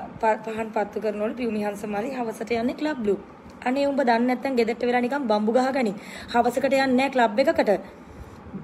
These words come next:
හවසකට යන්නේ අපි නම් චුට්ටක්, අ, වීකෙන්ඩ් එකේදී රෑ දොළහට විතර තමයි එළියට යන්නේ.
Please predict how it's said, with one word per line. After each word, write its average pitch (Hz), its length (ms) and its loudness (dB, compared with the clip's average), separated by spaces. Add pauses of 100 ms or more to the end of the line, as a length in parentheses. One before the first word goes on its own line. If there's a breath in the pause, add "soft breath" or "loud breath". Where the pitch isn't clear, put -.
(360)
හවසකට 247 500 2
යන්නේ 302 300 2
අපි 294 200 -2
නම් 294 160 0
චුට්ටක්, 330 380 0 (140)
අ, 285 100 2 (100)
වීකෙන්ඩ් 302 400 0
එකේදී 349 420 2 (360 loud breath)
රෑ 285 180 2
දොළහට 294 340 0
විතර 311 220 -4
තමයි 349 300 -2
එළියට 370 280 2
යන්නේ. 214 420 4